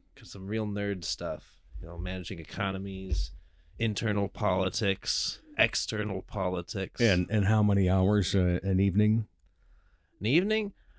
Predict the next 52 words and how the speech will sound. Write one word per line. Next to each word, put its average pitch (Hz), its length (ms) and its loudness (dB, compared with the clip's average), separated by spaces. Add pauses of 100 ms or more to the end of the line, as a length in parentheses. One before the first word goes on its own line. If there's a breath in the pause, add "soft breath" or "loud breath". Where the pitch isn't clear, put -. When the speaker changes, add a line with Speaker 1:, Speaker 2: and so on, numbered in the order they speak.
(120)
Speaker 1:
I've 131 200 2
had, 107 360 2
I've 147 180 2
been 113 180 2
really 104 280 4
busy 92 380 -2
lately, 85 400 -4
so - 200 -8
I 104 80 2
haven't 104 320 2
been 95 140 -2
able 90 260 -4
to - 160 -10
really 85 220 -4
play 90 300 -6
Stellaris 78 600 -4
very 78 200 -6
much. - 260 -8
Speaker 2:
Okay, 90 360 0
so 95 160 0
it's 87 140 0
not 104 240 2
one 104 220 0
of 90 80 -2
those, 90 400 0
uh, 85 140 -2
addictions 82 680 0
where, 78 420 2 (100)
you 92 140 -2
know, 71 220 -4
you've 76 380 -8 (220)
missed 92 260 -2
a - 60 -20
couple 82 200 -2
of 78 80 -2
days' 78 240 -2
work 87 280 0
or 69 80 -4
anything? 67 420 -8
Speaker 1:
No, 98 500 -2
I 90 100 -2
Speaker 2:
Okay. 95 80 6
Speaker 1:
haven't 87 260 0
done 95 200 0
that. 87 320 -4
Not 107 260 2
Speaker 2:
Good. - 80 2
Speaker 1:
yet, 90 220 0
anyways. 87 720 -2 (260)
Speaker 2:
<laughs> - 840 -6
Speaker 1:
Maybe 131 320 4
someday. 95 600 -2